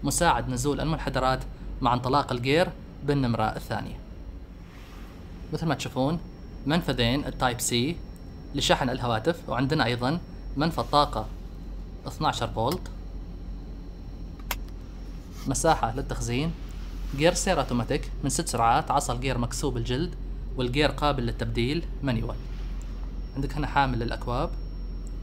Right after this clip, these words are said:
عندنا أيضا هاند بريك يدوي، حاملات الأكواب، وهذه هي الثلاجة. هذا التبريد الواطي وهذا التبريد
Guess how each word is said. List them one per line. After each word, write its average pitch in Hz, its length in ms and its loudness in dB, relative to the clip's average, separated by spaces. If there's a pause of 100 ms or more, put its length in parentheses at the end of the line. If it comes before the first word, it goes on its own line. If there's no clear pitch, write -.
(920)
عندنا 127 240 0
أيضا 127 340 0 (220)
هاند 143 180 0
بريك 123 440 -2 (180)
يدوي، 117 420 0 (1160)
حاملات 131 580 2 (480)
الأكواب، 123 520 0 (1120)
وهذه 131 380 0
هي 143 280 2
الثلاجة. 113 580 0 (1080)
هذا 147 80 -4
التبريد 143 360 0
الواطي 123 460 2
وهذا 135 300 0
التبريد 120 560 -2